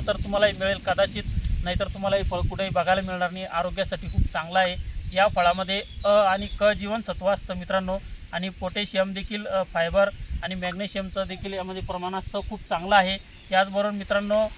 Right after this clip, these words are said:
ह्या शरीरासाठी पचन सुधारते, त्याचबरोबर रोगप्रतिकारक शक्ती वाढवते, हृदय रो-, आरोग्यासाठी देखील उपयुक्त आहे, मधुमेह, मेह व्यवस्थापनसाठी देखील आरोग्य,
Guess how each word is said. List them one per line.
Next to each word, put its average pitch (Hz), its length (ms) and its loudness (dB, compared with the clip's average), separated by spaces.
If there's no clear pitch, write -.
ह्या 190 420 8
शरीरासाठी 196 600 2
पचन 208 400 0
सुधारते, 190 540 2
त्याचबरोबर 202 560 6
रोगप्रतिकारक 202 680 4
शक्ती - 260 -8
वाढवते, 202 480 4
हृदय 214 320 4
रो-, 196 260 0
आरोग्यासाठी 202 680 2
देखील 208 260 -4
उपयुक्त 202 360 -6
आहे, 202 200 4
मधुमेह, 208 560 0
मेह 196 200 2
व्यवस्थापनसाठी 190 1040 2
देखील 190 340 -6
आरोग्य, 196 480 6